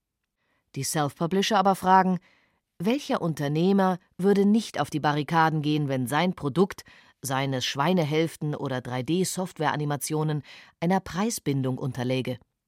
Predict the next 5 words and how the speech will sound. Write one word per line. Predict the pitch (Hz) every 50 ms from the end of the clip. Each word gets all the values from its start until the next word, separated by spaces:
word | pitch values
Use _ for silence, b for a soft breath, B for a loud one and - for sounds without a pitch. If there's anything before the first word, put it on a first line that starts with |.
| _ _ _ _ _ _ _ _ _ _ b b b b b b b b b b b b b b b b b b b b _ _ -
In | 247 247 254
den | 262 254 214
U | 208 190 175
S | 156 - - -
A | - 135 135 147 170 190